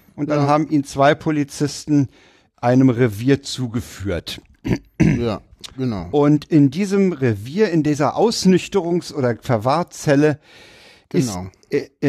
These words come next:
Speaker 1: äh, hat er, hat er so, so die off-, bis dahin offizielle Variante, hat
Speaker 2: Nö,
Speaker 1: er die
Speaker 2: so
Speaker 1: Ma-,
Speaker 2: die,
Speaker 1: sei-
Speaker 2: so die offizielle Variante,
Speaker 1: Ja, die off-,
Speaker 2: vorsichtig,
Speaker 1: ja,
Speaker 2: Frank.
Speaker 1: die off-,
Speaker 2: Die ist weiterhin
Speaker 1: ja,
Speaker 2: offiziell.
Speaker 1: das,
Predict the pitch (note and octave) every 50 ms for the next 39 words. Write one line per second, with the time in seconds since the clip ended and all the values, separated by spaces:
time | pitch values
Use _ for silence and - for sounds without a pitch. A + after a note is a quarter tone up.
0 | C#3 C3+ C3+ C3 A#2 G#2 B2+ - - - D#3 C#3+ C3+ A2+ G2 - D#3+ G3 - -
1 | - A2 B2 D3+ D3+ A#2+ C3 D3+ F3+ F#3+ - A#2+ G#2 B2+ E3 F#3+ E3 E3+ - F3
2 | - - - C#3+ D3+ C#3+ - - D3 C#3 C#3+ D3+ D3+ - C#3+ - E3 D3 - -
3 | D3 C#3 C#3 C3 A#2 B2+ A2+ G#2+ G#2 G#2 A2+ C#3 E3 - - F3 - D#3 D3+ D#3+
4 | F3 E3 D#3+ D3+ D3 C3 D3 D3+ - D#3 D3+ C#3+ C#3 D3+ D3+ D3+ E3 E3 D#3 D3
5 | D3 - - - D#3+ - - G#3+ F3 - - - - E3 D3+ C#3 C3+ C3+ C3 B2+
6 | C3 C#3 E3+ F#3 - - - F3+ A3+ A3 D3+ C#3+ C3+ B2 - - - D3+ C3+ G#2+
7 | A2+ D3 D#3+ D3+ A2+ A2 - - B2 D3+ - - - - - C#3+ D3+ D#3+ C#3+ D3
8 | D#3 E3+ G#3 - C#3+ D#3+ C#3 C#3 C#3+ D3 - C3 C3 - C#3+ C3+ - - - C#3
9 | B2 A2